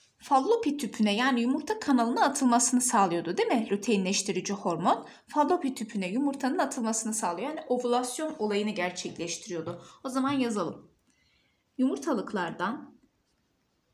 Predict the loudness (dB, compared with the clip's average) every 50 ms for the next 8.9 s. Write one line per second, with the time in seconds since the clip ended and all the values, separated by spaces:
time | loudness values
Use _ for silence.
0 | _ _ _ _ _ _ _ _ _ _ _ -6 -4 -2 -2 -4 -4 -6 -6 -6
1 | -6 -6 -8 -10 -18 -18 -12 -10 -8 -8 -8 -8 -6 -6 -4 -4 -4 -6 -8 -12
2 | -18 _ _ _ _ _ _ _ _ _ _ _ _ _ _ _ -20 _ _ _
3 | _ _ _ _ -2 0 0 0 0 -2 -4 -4 -6 -8 -8 -10 -8 -6 -6 -4
4 | -4 -6 -8 -8 -10 -14 -20 _ _ _ _ _ _ _ _ _ _ _ _ _
5 | _ _ _ _ _ _ _ _ _ _ _ _ _ _ _ _ _ _ _ -10
6 | -8 -8 -6 -6 -6 -6 -8 -8 -8 -6 -6 -8 -8 -10 -12 -14 -14 -10 -8 -8
7 | -8 -6 -8 -8 -8 -10 -12 -14 -20 _ _ _ _ _ _ _ _ _ _ _
8 | _ -6 -4 -4 -4 -4 -4 -6 -6 -4 -4 -4 -4 -6 -8 -10 -16 -20